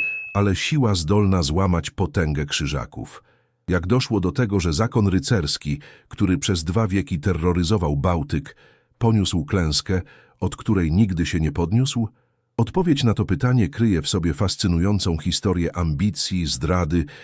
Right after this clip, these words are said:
i genialnej taktyki Grunwaldu. Żeby zrozumieć,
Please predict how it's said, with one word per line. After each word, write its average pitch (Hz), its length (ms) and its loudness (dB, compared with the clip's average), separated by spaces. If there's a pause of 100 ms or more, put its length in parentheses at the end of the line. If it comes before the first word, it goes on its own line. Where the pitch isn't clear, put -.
(320)
i 92 160 0
genialnej 92 760 2
taktyki 73 640 -4
Grunwaldu. 65 880 -4 (400)
Żeby 101 220 2
zrozumieć, 104 640 2